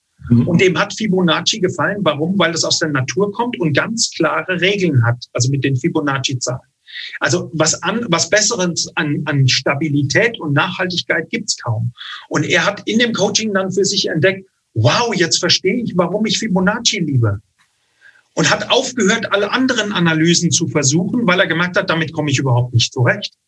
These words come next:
Speaker 1: Ja.
Speaker 2: Und ein hochgewissenhafter Mensch, das sind mir eigentlich die liebsten Trader, weil der in der Vorbereitung halt alles, alle Möglichkeiten mit in Erwägung zieht.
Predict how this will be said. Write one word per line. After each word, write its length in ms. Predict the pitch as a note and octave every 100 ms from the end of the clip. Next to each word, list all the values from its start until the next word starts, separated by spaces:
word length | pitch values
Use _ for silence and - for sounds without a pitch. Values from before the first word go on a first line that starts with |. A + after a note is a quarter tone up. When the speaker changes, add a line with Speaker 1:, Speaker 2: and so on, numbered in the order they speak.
| _ -
Speaker 1:
Ja. 280 | A#2+ A#2 - _ _ _ - -
Speaker 2:
Und 220 | D#3+ -
ein 160 | D#3+ C#3
hochgewissenhafter 1080 | C#4 - - F3 C#4 - B3+ F#3+ F3+ -
Mensch, 460 | C#3+ D3 B3+ - - - _ _ _ _ _ -
das 140 | F3+
sind 140 | B3+
mir 160 | B3 B3
eigentlich 380 | G#3+ A3 G#3+ F#3+
die 140 | F#3
liebsten 560 | F3 C#4+ - - - F3+
Trader, 480 | - C#3 C#3 G#3+ C4+ - -
weil 300 | D#3 F3 G#3+
der 260 | A#3+ A#3 A#3
in 80 |
der 160 | G3+ F3+
Vorbereitung 800 | - B3+ B3+ A#3 F3+ F#3 G3 E3
halt 240 | F3+ F#3 - -
alles, 640 | A3+ B3+ C4 C4 - E3+ F#3
alle 280 | A#3+ A#3+
Möglichkeiten 680 | G#3 A#3+ - G#3+ - G3 F#3+
mit 200 | F3+ F3+
in 120 | F3
Erwägung 480 | F3+ D#3 F3+ E3 B2+
zieht. 220 | - A#2+